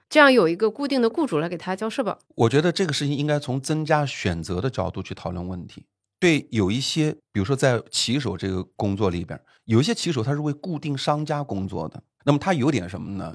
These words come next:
Speaker 2: 有点相当于是这个固定商家的雇员。
Speaker 1: 就像肯德基、麦当劳这种。
Speaker 2: 对，但是外卖骑手的主体绝大部分不是这种，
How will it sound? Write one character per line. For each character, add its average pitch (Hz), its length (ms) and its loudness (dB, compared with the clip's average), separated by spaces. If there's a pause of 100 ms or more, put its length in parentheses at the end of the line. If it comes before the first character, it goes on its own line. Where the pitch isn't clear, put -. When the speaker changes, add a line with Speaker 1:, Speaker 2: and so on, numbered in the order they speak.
Speaker 2:
有 123 140 4
点 123 140 2
相 113 220 -2
当 113 160 -2
于 101 120 -2
是 95 440 -4
这 127 120 -2
个 101 80 -2
固 123 220 -6
定 110 140 -6
商 120 240 -4
家 120 180 -4
的 104 80 -8
雇 110 240 -4
员。 87 320 -4
Speaker 1:
就 - 100 -14
像 220 440 0
肯 - 120 -4
德 175 80 2
基、 190 120 -2
麦 220 120 0
当 220 120 2
劳 170 120 2
这 185 140 -4
种。 - 180 -8 (140)
Speaker 2:
对， 85 180 -4 (180)
但 170 120 2
是 160 160 2 (140)
外 180 200 0
卖 156 140 4
骑 143 220 0
手 110 160 0
的 117 80 0
主 95 420 -2
体 - 480 -6
绝 110 360 4
大 151 260 4
部 123 280 -4
分 85 360 -6
不 98 240 -2
是 101 220 -4
这 85 280 -6
种， - 180 -14